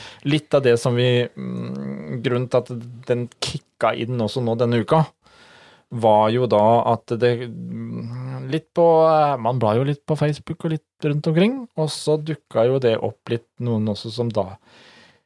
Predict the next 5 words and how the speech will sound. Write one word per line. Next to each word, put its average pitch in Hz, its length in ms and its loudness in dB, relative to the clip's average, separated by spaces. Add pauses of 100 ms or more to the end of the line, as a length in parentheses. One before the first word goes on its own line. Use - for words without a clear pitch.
(200)
reagerer 120 960 2 (460)
litt 170 340 -2 (120)
på 147 260 4 (800)
dyre-I 113 640 -2
D. 117 200 2